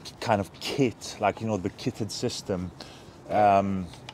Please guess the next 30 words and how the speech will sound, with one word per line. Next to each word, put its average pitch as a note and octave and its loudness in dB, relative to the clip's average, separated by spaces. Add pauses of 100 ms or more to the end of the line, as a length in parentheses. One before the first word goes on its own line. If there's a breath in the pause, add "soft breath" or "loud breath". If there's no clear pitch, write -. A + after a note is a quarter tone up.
(760)
so - 0
that A#2 10
was, C3 8
like, A#2+ 6
a G#2 -4
huge, B2 2
huge A2+ 0
thing A#2 2
for A2+ 4
us, G#2+ 2 (560 loud breath)
um, G#2+ 8
because G#2 4
I A2+ 4
know A#2 6
for G#2 0
a F#2+ 0
fact - 4
that G#2+ -4
there's G2+ 0
a G#2+ 4
lot A2+ 10
of G#2 0
people A2 -2
still - 6
after A2 6
this, F#2+ -2 (500 loud breath)
even A2 2
to - -8
kind G#2+ 4
of, F#2+ -2